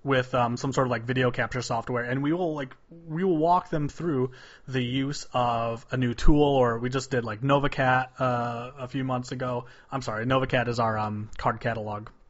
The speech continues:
And, um, we, uh, we create, we create a scenario. We try to do this without influencing their decisions. We ask them to complete a task, and we just observe. And we're, you know, we're,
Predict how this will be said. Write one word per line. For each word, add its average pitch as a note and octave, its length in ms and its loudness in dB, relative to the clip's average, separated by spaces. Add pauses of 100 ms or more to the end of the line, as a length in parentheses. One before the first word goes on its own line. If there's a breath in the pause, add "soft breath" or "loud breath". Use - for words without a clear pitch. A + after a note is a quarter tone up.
(600)
And, C#3 320 0
um, B2 480 0
we, C#3+ 320 4
uh, C#3+ 180 8
we D3 120 4
create, - 280 6
we C3 80 0
create B2+ 220 0
a A2+ 60 -6
scenario. G3 460 4
We D3+ 100 2
try C#3+ 180 2
to C3 100 -2
do C3 140 0
this B2+ 260 -2
without A#2+ 460 0
influencing C#3 480 -2
their A#2 100 -2
decisions. F3 400 0
We C3+ 120 0
ask C3 180 0
them B2+ 120 0
to B2 60 -4
complete B2 300 -4
a A2+ 40 -8
task, E3+ 360 -2
and A#2+ 100 -4
we C3 100 -2
just C3 320 -4
observe. A#2 760 -4 (280 loud breath)
And B2 220 -4
we're, A#2+ 360 -2 (360)
you C#3 120 -4
know, A#2 80 0
we're, B2+ 300 2